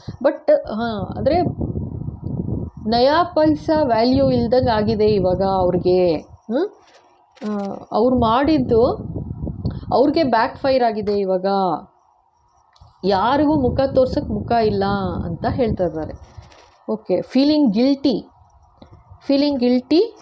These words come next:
no communication. ಮಾತು ಮಾತಾಡೋಕ್ಕೆ, ಹ್ಮ್, ಮಾತಾಡ್ತಾ ಇಲ್ಲ, ಅವಾಯ್ಡ್, ಎಲ್ರನ್ನೂ ಅವಾಯ್ಡ್ ಮಾಡ್ತಾ ಇದ್ದಾರಂತೆ. ಯಾರಂತ ನೋಡೋಣ ಇಲ್ಲಿ.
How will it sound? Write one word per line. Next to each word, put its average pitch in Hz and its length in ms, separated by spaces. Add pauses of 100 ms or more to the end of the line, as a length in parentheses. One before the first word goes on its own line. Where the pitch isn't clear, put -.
no 269 260
communication. 247 880
ಮಾತು 269 920 (520)
ಮಾತಾಡೋಕ್ಕೆ, 277 600
ಹ್ಮ್, 220 880 (240)
ಮಾತಾಡ್ತಾ 262 580
ಇಲ್ಲ, 202 280 (320)
ಅವಾಯ್ಡ್, 247 520
ಎಲ್ರನ್ನೂ 311 840 (220)
ಅವಾಯ್ಡ್ 254 320
ಮಾಡ್ತಾ 214 280
ಇದ್ದಾರಂತೆ. 180 440 (680)
ಯಾರಂತ 202 380
ನೋಡೋಣ - 440
ಇಲ್ಲಿ. - 420